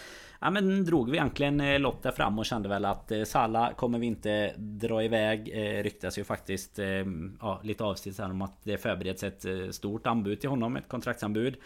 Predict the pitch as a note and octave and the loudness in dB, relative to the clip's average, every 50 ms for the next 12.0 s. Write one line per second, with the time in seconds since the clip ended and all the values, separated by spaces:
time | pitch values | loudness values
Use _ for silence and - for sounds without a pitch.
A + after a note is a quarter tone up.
0 | - - - - - - - - D3 B2+ B2 C3 C3+ C#3+ C3+ A#2+ A#2+ B2 A#2+ A#2 | -18 -18 -18 -20 -20 -14 -2 2 4 4 4 4 4 4 4 6 6 4 6 4
1 | A#2+ A#2+ A2+ A#2 - A2+ A2 G#2+ G2+ - A#2 A2 A2+ A2 G#2 F#2+ F2+ F2+ F2+ - | 4 4 2 2 2 2 2 2 2 0 0 2 2 2 2 0 0 -2 -2 -2
2 | G#2 F2+ - - F#2+ F#2+ G2 G#2 G2+ - - - G2+ F#2 - G2+ G2+ F#2 E2+ D#2+ | -4 -4 -2 -2 -2 0 2 0 0 0 -2 -2 -2 -2 -2 -2 -2 -2 -4 -4
3 | - F2 F2+ F2+ - A2 A2 A2+ G#2+ G2+ G#2 A2 G2 F2 F2+ F#2 D#2+ E2 G2+ A2 | -6 -4 -4 -4 -2 -2 0 0 0 2 2 2 2 2 2 0 0 2 2 4
4 | A2+ A#2 A2+ G#2+ B2 C3+ A#2+ - - - - B2+ A#2+ A#2 A2+ A2 - - - - | 4 4 4 4 6 4 4 2 0 -4 -2 0 2 2 0 0 -2 -6 -2 -2
5 | A#2+ G#2 F#2+ - - A2 G2 F2+ F#2+ F2+ F2+ F#2 G2+ G#2 A#2+ B2 A2+ B2+ C#3 B2+ | 0 0 0 0 0 0 0 0 0 -2 -2 -2 -2 0 0 0 0 0 -2 -2
6 | - - - - A#2+ - A#2 G2+ - G2 G2 F#2 - - - - A2+ G#2+ G#2+ B2+ | -2 -4 -4 -2 -2 0 -2 0 -2 -2 -2 0 0 -2 0 0 -2 -4 -4 0
7 | D3+ F#3+ D#3 A2 G2+ B2+ D3 D#3 C3 A2 A2 A2+ A#2+ B2+ C#3+ D#3+ - - C3+ G#2 | 2 4 4 4 2 4 4 4 4 4 4 4 4 4 4 2 0 0 0 0
8 | F#2 - A2+ A2+ A2+ G2+ F2+ F#2 G2 G#2 A2+ B2+ C#3+ C#3+ - A#2+ G#2+ G#2+ G2+ G2+ | 0 0 0 0 0 0 0 0 0 0 0 2 0 0 0 0 0 0 0 0
9 | - - C3+ A#2 G2 - - - A2+ C3 D3 D3 D3+ - - - - - D3+ D3+ | -2 0 0 0 2 2 2 2 4 4 4 2 2 0 -6 -6 -2 0 2 4
10 | D3+ D3+ D3+ D3+ D#3 D#3+ D3+ A#2+ G2 G2+ A2 A2+ A2 G2+ - - A2+ G2+ F#2+ F#2+ | 6 6 6 6 6 4 4 2 2 0 0 0 0 -2 0 0 -2 0 0 0
11 | F#2+ G2 G2 G2+ G#2 G#2 G#2 G#2 G#2 F2+ A2 G#2 G#2 G2+ G2 G2+ G#2 G#2 G#2 | 0 0 0 0 0 0 0 0 0 0 0 0 0 0 0 0 0 -2 -2